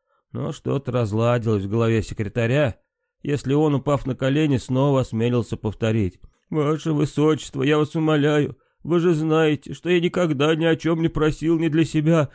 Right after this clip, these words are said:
ни для кого-либо. Но эта семейка пытается попасть на ваш суд уже в третий раз. Они живут неподалеку от нас, почти соседи. Моя бедная матушка опасается ходить на рынок за покупками,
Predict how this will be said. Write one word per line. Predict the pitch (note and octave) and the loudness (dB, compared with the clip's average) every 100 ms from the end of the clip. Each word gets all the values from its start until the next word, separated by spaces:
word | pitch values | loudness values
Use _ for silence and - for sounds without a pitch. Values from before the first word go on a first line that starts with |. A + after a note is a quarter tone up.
| _ - | _ -6
ни | D#3+ | -2
для | E3 | -2
кого-либо. | E3 E3+ F3 D3 D#3+ C3 A2 _ _ _ _ _ | 0 0 2 4 2 2 -4 _ _ _ _ _
Но | B2+ A#2+ A2+ | -2 -2 0
эта | B2+ C3+ C#3 | -2 -2 -4
семейка | D#3+ D3 C3 C3+ C#3 D3 F#2+ _ _ | 0 2 4 2 0 -4 -4 _ _
пытается | D#3 D3+ C3 D3 - | -4 0 0 0 -2
попасть | - D3+ C#3+ D3 - | -2 -2 2 0 0
на | D3+ | 0
ваш | D#3 B2+ | 0 0
суд | - E3 D#3+ | -2 0 0
уже | C3+ D3+ | 0 0
в | |
третий | E3 D#3+ E3 | 0 0 0
раз. | D3+ E3 E3 - _ _ _ _ - | 2 2 0 -4 _ _ _ _ -10
Они | F#3 G3 | -4 -2
живут | G#3+ G#3+ E3+ | 0 0 -2
неподалеку | G3 G3 G3+ G#3 F#3+ G3+ | -4 -2 0 2 2 0
от | G3+ | -4
нас, | G3+ F#3 - | 0 -2 -2
почти | F3 - F#3 | -8 -6 -4
соседи. | G#3 F#3+ G3+ D#3+ F#2+ - _ _ _ _ | -2 0 2 2 -2 -6 _ _ _ _
Моя | D#3 E3 D#3+ | -4 0 2
бедная | C#3+ D#3+ C#3 D#3 | 2 0 2 0
матушка | E3+ G3 - - - - _ _ | 2 0 -2 -10 -14 -18 _ _
опасается | - - E3 G3 F#3+ C#3+ | -8 -2 -2 0 -2 -2
ходить | F3+ F3 F#3+ | -6 -4 -4
на | E3 F#3 | -2 0
рынок | G#3+ F3+ A2 | 0 0 -2
за | C3+ | -6
покупками, | C#3+ F#3 A3 G3+ - B2+ - | -4 -4 -2 -4 -4 -8 -8